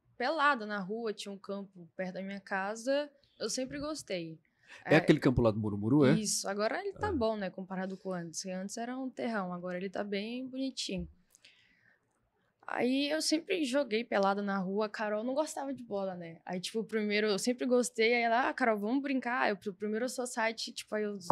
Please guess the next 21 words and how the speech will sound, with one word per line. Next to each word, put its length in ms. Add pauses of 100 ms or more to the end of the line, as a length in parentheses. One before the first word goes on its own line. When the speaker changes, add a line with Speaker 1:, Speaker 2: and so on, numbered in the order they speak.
(200)
Speaker 1:
"Vamos 420
brincar, 380
o 40
primeiro 200
sou 100
site", 360
eu 120
dei 160
pra 220
ela, 460
que 180
meu 140
pai 180
tinha 160
dado 220
um 20
pra 160
mim, 140
falei, 240
"Ah, 40
esqueci, 180